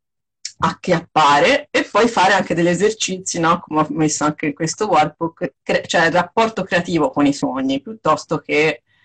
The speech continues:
eh, stare sull'interpretazione, un po' come, diciamo, anche alla fine come i colori, no? Anche i colori si possono approcciare in tanti modi, è difficile, mm,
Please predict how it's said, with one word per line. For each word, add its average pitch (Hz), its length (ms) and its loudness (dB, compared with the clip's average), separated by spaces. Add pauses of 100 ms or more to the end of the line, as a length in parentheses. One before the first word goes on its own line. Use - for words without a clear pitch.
(400)
eh, 151 640 4
stare 175 360 2
sull'interpretazione, 147 1000 -2
un 262 120 4
po' 160 140 -2
come, 151 480 0
diciamo, 151 420 -2
anche 156 200 0
alla 156 100 0
fine 175 260 0
come 139 180 -4
i 139 40 -2
colori, 139 420 0
no? 170 280 0 (560)
Anche 165 240 -2
i - 20 0
colori 196 680 2 (520)
si - 180 -4
possono 165 300 0
approcciare 175 440 0
in 170 100 2
tanti 175 300 0
modi, 185 360 4
è 190 80 2
difficile, 190 800 0 (460)
mm, 147 720 4